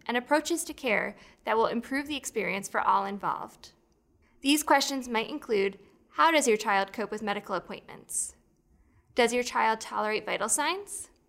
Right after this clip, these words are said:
What sensory considerations might be helpful for your child? Does your child have specific triggers that we might be able to minimize the impact of, such as waiting, sounds, lights,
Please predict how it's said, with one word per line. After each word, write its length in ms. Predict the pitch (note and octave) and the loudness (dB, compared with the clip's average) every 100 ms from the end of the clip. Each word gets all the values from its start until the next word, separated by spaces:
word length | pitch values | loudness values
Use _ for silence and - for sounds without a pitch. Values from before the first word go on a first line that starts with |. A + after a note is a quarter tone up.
| _ _ _ _ _ _ _ _ _ _ - | _ _ _ _ _ _ _ _ _ _ 2
What 260 | C4 D4 | 4 6
sensory 400 | - C#4+ C#4 C#4 | 4 2 0 -4
considerations 800 | C#4 C#4 B3 A#3 G#3 G#3 G#3+ G#3 | -4 -4 0 2 2 0 -4 -6
might 240 | A3 G#3 G#3+ | -2 -2 -2
be 80 | |
helpful 340 | A3+ G#3+ - G3+ | -2 -2 0 -6
for 140 | A3 | -4
your 180 | F3+ F3+ | -4 -4
child? 520 | - F3+ E2 - - - _ _ _ _ _ _ _ _ _ _ _ _ _ | -6 -8 -8 -14 -20 -20 _ _ _ _ _ _ _ _ _ _ _ _ _
Does 200 | - B3 | 2 4
your 120 | C#4+ D#4+ | 4 0
child 360 | C#4+ A#3 A3+ | 2 4 2
have 220 | A#3 A3 | 0 -2
specific 520 | G#3+ - A3 G#3+ A3 - | -2 -4 -6 -4 -8 -4
triggers 480 | C4+ C4+ G3 G3+ | -6 -2 -2 -2
that 220 | - - A3 | -2 0 0
we 100 | A#3 | -2
might 240 | A3+ A#3+ | -2 -2
be 100 | D4 | -6
able 160 | C4 C4 | -6 -6
to 140 | C#4+ | -6
minimize 540 | B3+ A#3+ A3+ F#3+ F3+ G3 | -4 -4 0 0 0 -2
the 160 | A3+ | -6
impact 420 | A3+ A#3 G3+ - | -6 0 0 0
of, 220 | - - - _ _ _ _ | -8 -10 -12 _ _ _ _
such 220 | - A#3 | -2 0
as 120 | A3 | -2
waiting, 480 | G#3 G3+ G3+ A#3 D4 - | -2 -2 -2 -4 -10 -14
sounds, 680 | - - G#3 F#3 G3+ A3+ - - _ - | -6 2 4 4 2 -4 -10 -16 _ -2
lights, 520 | G3 G3+ - - | 0 0 -2 -8